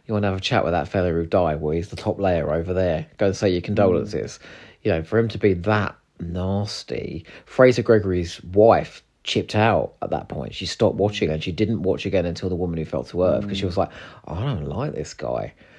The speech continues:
Speaker 1: So I think you can do it, but you've gotta temper it. And with Tom Baker, those early Tom Bakers, you've got Sarah Jane and Harry in that first year,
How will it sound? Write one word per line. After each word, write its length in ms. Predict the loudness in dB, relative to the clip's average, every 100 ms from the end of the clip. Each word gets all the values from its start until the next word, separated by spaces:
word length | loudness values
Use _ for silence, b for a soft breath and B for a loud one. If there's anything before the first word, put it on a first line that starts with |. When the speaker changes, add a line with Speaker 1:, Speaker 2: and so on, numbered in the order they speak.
| B B B
Speaker 1:
So 200 | 8 8
I 80 |
think 300 | 10 6 4 -6 _ -4
you 160 | -4
can 220 | 0 2 6
do 200 | 6 6
it, 400 | 6 6 6 2 B B B _
but 100 | -2
you've 160 | -2 2
gotta 240 | 4 4
temper 480 | 2 0 0 0 -2
it. 60 | 0
And 220 | 0 2
with 220 | 4 4 2
Tom 240 | -2 4
Baker, 580 | 6 6 2 -4 -2 2
those 180 | 2 4
early 200 | 4 4
Tom 200 | 2 2
Bakers, 400 | 4 4 0 -6 -10 B B
you've 320 | 0 2 4
got 180 | 4 2
Sarah 360 | 2 0 2 2
Jane 360 | 0 0 -2 -4
and 220 | -2 0
Harry 400 | 0 2 4 2
in 80 | 0
that 180 | -4 -6
first 400 | -2 -2 -4 -6
year, 380 | -4 -2 -2